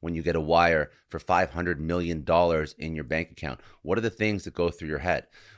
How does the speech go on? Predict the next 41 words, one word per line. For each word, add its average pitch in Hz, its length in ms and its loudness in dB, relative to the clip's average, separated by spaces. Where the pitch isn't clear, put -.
We 80 60 -8
spoke 110 260 2
about 101 240 2
the 82 60 -2
habits 98 640 2
and 85 120 -6
the 82 60 -2
mindsets 92 640 2
of - 80 -10
some 92 180 -2
of 90 80 -4
the 87 60 -4
most 85 260 -4
successful 117 480 0
people 80 300 -8
on 76 160 -2
earth. 92 240 2
We 85 80 -8
spoke 104 300 0
about 92 420 4
the - 80 -12
Tiger 95 380 -2
twenty-one 87 680 -4
portfolio 107 520 0
defense, 85 440 -6
and 78 80 -8
it's 78 220 -10
not 107 420 0
just 85 320 -2
a - 60 -10
pure 82 300 -4
financial 87 520 -4
portfolio, 65 560 -6
but 76 140 -2
a 80 40 0
life 90 520 2
portfolio 80 480 -2
defense, 80 460 -4
what 92 180 4
it 95 100 4
is, 92 440 2